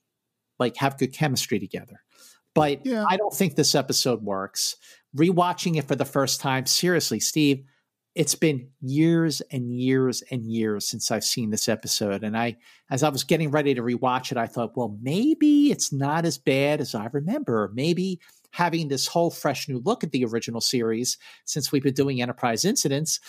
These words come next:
Speaker 1: will make me appreciate it so much more, or at least a little more. Maybe, uh, there will be things that I, that I like about it,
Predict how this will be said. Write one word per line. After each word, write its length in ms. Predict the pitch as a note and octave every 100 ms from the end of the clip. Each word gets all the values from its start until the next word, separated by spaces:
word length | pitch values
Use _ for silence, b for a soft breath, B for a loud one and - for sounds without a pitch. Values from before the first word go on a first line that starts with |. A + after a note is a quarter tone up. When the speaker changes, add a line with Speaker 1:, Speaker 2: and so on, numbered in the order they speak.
| B B
Speaker 1:
will 120 | E3
make 280 | C#3+ D#3 -
me 140 | F#3
appreciate 600 | C#3 - E3 D3+ D#3+ C#3+
it 120 | C3+
so 200 | - D3
much 280 | A#2+ G#2+ - G#2+
more, 400 | G#2+ A2+ D#3 - _ -
or 100 | B2+
at 120 | B2
least 260 | D3 - C3
a 40 |
little 280 | G#2+ A#2+ C#3+
more. 400 | E3 F#3 G#3 B3 b b
Maybe, 320 | D3+ D#3+ D#3+
uh, 140 | D3 C3 -
there 140 | D3+
will 180 | B2 C#3
be 140 | C#3+
things 460 | C#3 D#3 C3 B2 -
that 120 | C3
I, 300 | A#2+ A2+ G#2+ _ _ _ _
that 120 | C#3
I 140 | B2 A2+
like 300 | G#2+ C3 D3 C3+
about 400 | - A#2 C#3 E3
it, 180 | E3